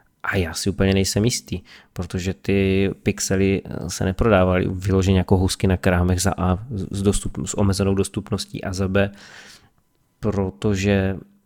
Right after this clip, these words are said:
když se podíváš na reakce na internetu, tak nám se ten design líbí, ale hodně lidem se zase nelíbí, jo.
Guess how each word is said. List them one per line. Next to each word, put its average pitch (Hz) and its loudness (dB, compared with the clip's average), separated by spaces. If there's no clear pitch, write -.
když 98 -2
se 101 -2
podíváš 98 0
na 98 2
reakce 92 0
na 101 0
internetu, 95 -2
tak 98 -8
nám 92 -2
se - 0
ten 101 2
design 95 2
líbí, 92 -2
ale 95 -4
hodně 92 0
lidem 90 0
se - -4
zase 98 -2
nelíbí, 104 0
jo. 87 0